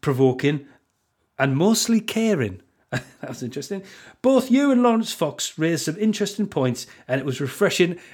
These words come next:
to hear your views and debate. All right, thank you for that. Uh, it's from Graysky.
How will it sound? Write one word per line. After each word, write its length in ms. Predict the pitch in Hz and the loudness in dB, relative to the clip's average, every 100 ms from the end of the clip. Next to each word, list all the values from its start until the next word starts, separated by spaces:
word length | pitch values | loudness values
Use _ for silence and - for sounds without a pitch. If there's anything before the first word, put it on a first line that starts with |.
| - | -10
to 80 | |
hear 340 | 120 151 160 160 | 0 4 6 6
your 60 | |
views 520 | 139 131 143 135 127 - - | 4 2 4 4 2 -6 -8
and 220 | - 127 123 | 0 0 2
debate. 760 | 131 - 143 127 113 - - - _ _ | 0 2 4 6 4 0 -10 -12 _ _
All 100 | 120 | -6
right, 260 | 113 127 190 | -2 -2 -4
thank 240 | - 135 | -6 -6
you 60 | 131 | -8
for 140 | - | -6
that. 240 | 127 185 208 - - - | -2 -2 -2 -14 -14 0
Uh, 180 | 156 156 | 4 4
it's 120 | 151 | 2
from 160 | 160 | -4
Graysky. 560 | 135 160 165 - 220 202 | 0 0 0 0 0 0